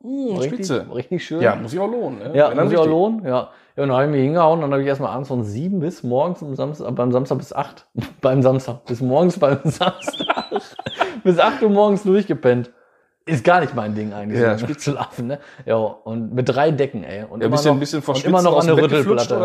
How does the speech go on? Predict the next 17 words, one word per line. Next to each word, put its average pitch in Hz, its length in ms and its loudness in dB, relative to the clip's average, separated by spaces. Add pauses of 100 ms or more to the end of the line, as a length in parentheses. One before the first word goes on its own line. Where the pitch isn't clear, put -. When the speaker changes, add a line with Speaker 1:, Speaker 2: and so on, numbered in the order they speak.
Speaker 1:
oder, - 40 0
oder 170 100 2
Speaker 2:
immer. 160 100 -4
Speaker 1:
ging 151 120 -4
das 110 100 -2
noch? 101 160 -10 (340)
Speaker 2:
Nee, 160 160 -2
ich 165 100 -4
bin 165 100 0
nicht 190 140 2
aus 185 100 4
dem 175 80 -2
Bett 190 140 0
geflutscht, 190 500 -2
aber 147 360 4
wie 143 80 -2
gesagt, 151 320 2